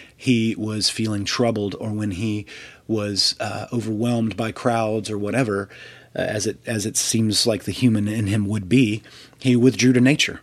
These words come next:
That's where he went. I would like to just go ahead and quickly s-, make that statement as my rebuttal, that it, you don't need this great set of doctrines. They are very useful. They are. The Bible, like I said in the last, uh, podcast, which I found out was from, I think, Second Peter,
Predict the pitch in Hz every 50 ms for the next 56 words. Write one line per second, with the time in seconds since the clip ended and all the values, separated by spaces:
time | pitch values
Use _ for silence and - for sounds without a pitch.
0 | - - 107 107 - - 117 110 110 110 107 117 123 113 95 - - - _ _
1 | - - 147 175 185 165 165 147 135 127 120 135 117 110 135 135 135 117 135 131
2 | 113 - - - - 143 - - 127 117 117 110 107 104 - - 101 - - -
3 | - _ - - - - 117 131 127 120 - - 117 107 - - - - 104 -
4 | - 101 104 104 95 113 110 110 107 101 98 92 101 98 95 - - - 110 110
5 | 107 113 117 110 - - 123 120 113 113 120 123 123 131 123 117 - 113 110 113
6 | 113 110 107 107 104 98 101 - - - - - - - - - - - _ _
7 | - 156 117 113 - - 107 98 113 117 110 101 - - 113 104 95 101 113 110
8 | 107 - - 98 98 98 - - - - 117 143 151 139 139 147 139 117 131 139
9 | 143 131 113 110 120 165 214 262 269 - - - - - 123 - - _ _ _
10 | - 120 123 123 120 131 160 139 - - - _ _ _ - - - - - -
11 | 117 110 127 131 180 190 151 113 104 101 - - _ _ _ - 127 127 127 -
12 | 135 123 - - 139 127 123 120 120 113 110 113 113 120 117 - - - _ _
13 | _ _ - 113 110 104 - - 131 113 101 - 131 113 110 - - - - -
14 | 156 143 135 123 - 95 120 - - - 95 95 92 87 - - - - - -
15 | - 113 - 92 - - - - 165 139 98 80 - -